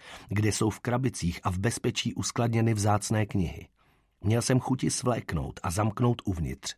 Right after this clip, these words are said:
a vzít si ji. Ale byl jsem trpělivý. Podal jsem jí formulář oznámení nástupu do zaměstnání pro finančák a pero. "Taky bych ti mohla pomoct chodit po takových těch domácích výprodejích a hledat staré knížky,"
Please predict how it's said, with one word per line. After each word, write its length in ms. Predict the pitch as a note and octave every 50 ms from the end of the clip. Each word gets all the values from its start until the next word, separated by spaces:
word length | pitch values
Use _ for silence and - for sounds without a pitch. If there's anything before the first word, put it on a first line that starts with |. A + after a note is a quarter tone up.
| -
a 60 | A2
vzít 300 | G#2 G#2+ A2+ A#2+ G#2+ -
si 120 | - - C#2+
ji. 200 | B1 - - - _ _ _ _ _ _ _ _ _ _ -
Ale 180 | - A2 C3 C#3+
byl 180 | C#3+ C#3+ C#3+ C3
jsem 200 | - D3 C#3+ C3+
trpělivý. 680 | - C3 - - E2+ D2 B1 - - G1+ - - _ _ _ _ _ _ _ _ _ _ _ - - - - -
Podal 260 | - A#2 A#2 C3 C3 B2
jsem 180 | - C#3+ C#3+
jí 80 | C3+ G2+
formulář 640 | - - A2+ G#2+ A2 A#2+ A#2+ A2+ A2 A#2 - - -
oznámení 580 | A2 F#2 A2+ A2+ G#2+ G#2+ G#2 G#2+ G#2+ G#2+ G#2+
nástupu 460 | G#2 G2 F#2 - - - G2 G2 G2
do 100 | F2 F2
zaměstnání 680 | F#2 F#2+ F#2+ G#2 G2+ F#2+ - - A2 G#2+ G#2+ G#2+ A2+ A2
pro 140 | G2 G#2 F#2
finančák 680 | F2 - G#2+ G#2 G2+ G2+ F#2 - A2+ A2+ A#2+ B2+ - - - - _ -
a 60 | A#2+
pero. 340 | G2+ - G#2 D#2+ C#2 A#1 - _ _ _ _ _ _ _ _ _ _ _ _ _ _ _ _ _ _ _ - - - - - - - - - - -
"Taky 220 | C3 B2+ - D3
bych 140 | C3 C#3+ C3+
ti 120 | - D#3
mohla 300 | D3+ D3+ D3 D3 D3 D#3
pomoct 520 | C#3 - - D3 D3 D3 D3+ C#3 - - -
chodit 400 | - - C#3 C3+ C3+ C#3+ C3+ -
po 100 | - C3+
takových 400 | C3+ C#3+ C3+ - C#3 C#3 C3 -
těch 200 | - E3+ D#3+ D#3
domácích 500 | C#3 C3 C3 B2 B2+ - - E3+ D#3 -
výprodejích 680 | D#3+ D3+ C3+ - C3 B2 A#2 A2 G#2+ G#2 G#2+ G2+ - -
a 80 | -
hledat 360 | G#2+ G#2 A#2 A#2 B2 C3+ C3+ -
staré 320 | - - A2+ A2 B2+ B2+
knížky," 580 | B2+ - C#3+ D#3 D#3+ - - - - E2 D2+